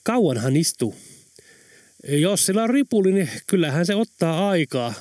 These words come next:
vastasi Niistäjä. "Voit sä käydä koputtamassa, jos uskallat. Se oli saatanan pahalla päällä, ette minä ainakaan vapaaehtoisesti mene."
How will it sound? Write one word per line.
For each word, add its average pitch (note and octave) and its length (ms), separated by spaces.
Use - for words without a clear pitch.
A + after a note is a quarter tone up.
vastasi C#3+ 340
Niistäjä. B2 560
"Voit F3 220
sä D3+ 140
käydä F#3 300
koputtamassa, C#3+ 760
jos C#3 140
uskallat. C#3 600
Se F3+ 120
oli E3+ 160
saatanan D#3 580
pahalla D3+ 300
päällä, D#3 320
ette C#3+ 220
minä E3+ 260
ainakaan D3+ 340
vapaaehtoisesti A#2+ 800
mene." A#2+ 380